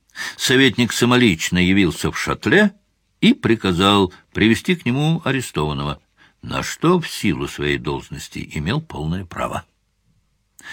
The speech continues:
Когда Бриквилля спросили, за что он арестован, тот, прикинувшись смиренником, ответил, что всего лишь не мог терпеть,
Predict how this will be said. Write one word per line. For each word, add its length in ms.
Когда 500
Бриквилля 720
спросили, 600
за 180
что 220
он 120
арестован, 520
тот, 360
прикинувшись 880
смиренником, 1000
ответил, 540
что 300
всего 440
лишь 420
не 240
мог 340
терпеть, 760